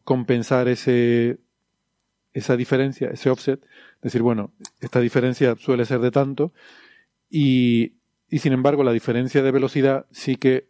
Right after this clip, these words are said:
introduciría un desfase dependiente de la distancia. Em, o sea, según supernovas más distantes, tendrán un desfase, una diferen-, o sea, el desfase debido a la diferencia de velocidad entre luz y neutrinos será mayor para mayores distancias, ¿no?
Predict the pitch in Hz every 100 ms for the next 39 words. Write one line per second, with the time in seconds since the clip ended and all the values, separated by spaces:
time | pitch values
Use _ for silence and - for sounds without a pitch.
0 | - 139 127 120 123 127 131 131 127 135
1 | 127 123 120 131 127 120 110 107 - 113
2 | 107 110 104 _ - _ - _ _ _
3 | - 127 110 107 104 104 101 - _ _
4 | _ _ _ 123 110 - 113 127 131 127
5 | 131 120 117 127 135 131 123 - 139 135
6 | 139 147 _ _ _ _ - 117 120 131
7 | 120 - 131 127 120 143 131 - 101 _
8 | _ _ _ _ _ - 127 127 127 127
9 | 131 135 - 113 - _ 127 123 135 139
10 | 143 143 143 110 104 117 120 131 123 123
11 | 143 139 123 135 127 113 120 131 127 139
12 | 139 151 _ - _ - 120 123 120 123
13 | - 120 113 113 110 104 107 104 - 104
14 | 139